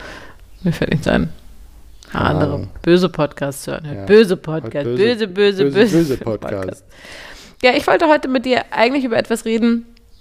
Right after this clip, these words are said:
Speaker 1: Nicht eigentlich. Ich möchte heute mit dir über etwas reden, w-, worüber wir, glaube ich, so tatsächlich noch nie gesprochen haben und ich deswegen ganz interessiert bin, was so deine Gedanken dazu sind, im Gegensatz zu dem Schwangerschaftsabbruchgesetz.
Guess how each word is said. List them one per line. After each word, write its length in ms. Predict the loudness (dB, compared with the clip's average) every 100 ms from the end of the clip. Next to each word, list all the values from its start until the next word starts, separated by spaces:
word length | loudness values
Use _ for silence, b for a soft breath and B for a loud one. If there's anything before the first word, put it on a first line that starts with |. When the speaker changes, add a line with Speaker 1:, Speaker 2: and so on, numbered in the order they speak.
| -20 -20 -20 -20 -6
Speaker 1:
Nicht 220 | -2 2
eigentlich. 320 | 2 2 -2 -2
Ich 80 |
möchte 260 | 0 2 4
heute 140 | 2 0
mit 140 | 0
dir 100 | 0
über 120 | 2
etwas 320 | 0 -2 -2
reden, 340 | 0 2 2 -2 B B B B -20 -20 -20 -20 -20 -20 -20 -20 -14 -12
w-, 60 | -10 -12 -10
worüber 400 | -4 -2 0 2
wir, 80 | 2
glaube 200 | 2 0
ich, 60 | 0
so 80 | 0
tatsächlich 380 | 2 0 2
noch 80 | 2
nie 140 | 2 0
gesprochen 480 | -6 -6 -4 0
haben 200 | 0 2
und 140 | 0 -4
ich 80 | -6
deswegen 320 | -4 -2 -2
ganz 160 | -2
interessiert 600 | -4 -8 -6 -2 -2 -2 -2
bin, 260 | 0 2
was 180 | 0 0
so 80 | 0
deine 220 | 0 0
Gedanken 380 | 2 2 0 -4
dazu 220 | -4 -4
sind, 180 | -2 -2
im 100 | -2
Gegensatz 540 | 0 0 0 -2 -2
zu 80 | -2
dem 380 | 0 2 0 -6 -10 -10
Schwangerschaftsabbruchgesetz. 1900 | 0 2 2 2 0 -2 -2 -2 0 -4 -4 -8 0 0 2 2 4 2 0